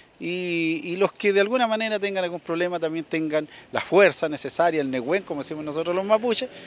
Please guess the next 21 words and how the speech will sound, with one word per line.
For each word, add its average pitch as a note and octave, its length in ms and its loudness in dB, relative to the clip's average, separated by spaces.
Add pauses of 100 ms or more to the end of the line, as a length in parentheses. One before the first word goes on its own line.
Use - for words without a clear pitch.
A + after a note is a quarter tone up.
(120)
para D3+ 220 8
levantarse G#3 560 6
y G#3+ 40 -2
seguir G3 240 2
adelante. E3 360 4
Siempre A3+ 380 2
hay F#3+ 80 2
que F3 100 -6
tener D3 300 0
fe, A#3 320 4
hay F3+ 100 0
que D#3 100 -4
tener D3+ 240 0
optimismo A#3+ 640 2 (320)
y D#3+ 120 4
hacer C4+ 180 6
las C4 120 2
cosas G3 300 2
bien, C#3 260 2
con C3 180 -4
responsabilidad C#3 960 0